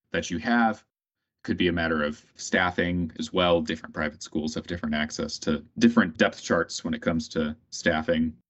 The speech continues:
Could be a few things going on there, but I do find that, uh, disparity interesting.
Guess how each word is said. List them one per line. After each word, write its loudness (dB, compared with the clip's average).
Could 6
be 8
a 8
few 0
things -4
going -4
on -4
there, -12
but -6
I -2
do -2
find -2
that, -2
uh, -8
disparity -2
interesting. -4